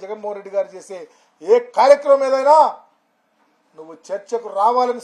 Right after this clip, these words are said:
సవాలు విసురుతా ఉన్నా. ఇది చెప్తా ఉన్నావే మీటింగుల్లో, మా సిద్ధానికి భయపడి, మా సిద్ధానికి నీకు బీపీ, షుగర్లు అన్ని వ్యాధులు పైకొచ్చి నువ్వు ఛాలెంజ్లు చేస్తా ఉన్నావుగా.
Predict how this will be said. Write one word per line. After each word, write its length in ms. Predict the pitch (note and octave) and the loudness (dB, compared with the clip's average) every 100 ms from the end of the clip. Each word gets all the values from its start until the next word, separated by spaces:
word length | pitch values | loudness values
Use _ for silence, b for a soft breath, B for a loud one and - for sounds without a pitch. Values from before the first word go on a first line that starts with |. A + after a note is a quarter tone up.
| G#3 | -2
సవాలు 220 | G3+ G#3 | 0 -2
విసురుతా 300 | F#3+ G3 - D#3+ | -6 -12 -8 -8
ఉన్నా. 160 | C#3+ A#2+ G2 _ _ _ _ _ _ _ _ _ | -8 -14 -18 _ _ _ _ _ _ _ _ _
ఇది 80 | - | -6
చెప్తా 200 | A#3 C4+ C4 | -4 -2 -4
ఉన్నావే 360 | C4 B3+ C4 C#4 A#3+ - _ _ _ _ G3+ | -4 -4 0 0 -2 -10 _ _ _ _ -18
మీటింగుల్లో, 560 | C4 C4 C4 C4+ C4+ A#3 - _ _ _ _ - | -16 -14 -14 -4 0 0 -2 _ _ _ _ -4
మా 80 | A#3 A#3+ | -4 -2
సిద్ధానికి 480 | B3 B3 C4 C4 B3+ A3+ | -4 0 2 0 -2 0
భయపడి, 380 | B3 B3 A#3 - _ _ _ _ _ _ _ _ _ - | 0 0 -4 -4 _ _ _ _ _ _ _ _ _ -4
మా 80 | A3+ B3 | -2 -2
సిద్ధానికి 540 | B3 A#3+ C4 C4 C4+ C#4 A#3+ - _ _ _ A3 | -4 -2 -2 -2 -6 -4 -4 -6 _ _ _ -16
నీకు 180 | B3+ B3+ - | -14 -14 -12
బీపీ, 280 | B3+ C4+ C4 A#3 | -12 -10 -14 -8
షుగర్లు 320 | B3 B3+ B3+ A#3+ | -6 -4 -2 -2
అన్ని 200 | B3 C4 A#3 | -4 -6 0
వ్యాధులు 320 | B3+ B3+ B3+ B3 | 0 0 -6 -2
పైకొచ్చి 480 | A3+ A#3+ B3 B3 D4+ D4 G3 - _ _ _ | -2 0 -2 -2 -2 -2 -2 -10 _ _ _
నువ్వు 140 | F#3 - | -20 -6
ఛాలెంజ్లు 360 | G3+ A#3 A#3+ A3+ A3 | -4 -4 -6 -8 -6
చేస్తా 240 | A3 - A3 | -6 -4 -4
ఉన్నావుగా. 360 | G#3+ G#3+ A#3+ | -2 -4 0